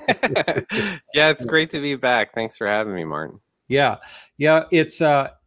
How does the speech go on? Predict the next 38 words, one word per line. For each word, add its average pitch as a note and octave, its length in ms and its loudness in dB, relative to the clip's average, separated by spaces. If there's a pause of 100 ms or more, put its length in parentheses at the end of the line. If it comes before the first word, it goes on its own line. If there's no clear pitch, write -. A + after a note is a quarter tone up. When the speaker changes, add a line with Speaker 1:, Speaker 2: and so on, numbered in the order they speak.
(120)
Speaker 2:
it D3 120 0
was D3 260 -2
really E3 240 2
something F#3 440 -2
to B2+ 120 -2
see. D#3 320 -2
Oh, D#3+ 160 4
I, E3 120 6
first A3 340 -2
of G3 80 -4
all, D#3 80 4
I C3+ 60 2
should C3 200 -6
say, B2+ 340 -2 (100)
this E3 200 0
is G3 120 -2
a F#3 60 0
pre-recorded D#3+ 760 0
show, C#3 260 2
but A#2+ 140 -6
how D3+ 200 0
I D3+ 60 2
do C#3 340 -2 (380)
pre-recorded A#2+ 560 0
shows, A#2 640 -2 (100)
uh, A2+ 440 0
generally B2+ 440 0
speaking, A#2+ 720 -4 (760)
is B2+ 320 0
I B2 180 2
just B2+ 520 -2 (320)
do D3+ 160 0
'em C3+ 100 0
exactly D3 500 0
like B2+ 240 0
a A#2+ 40 -2
live A2 360 0
show. F2+ 380 -6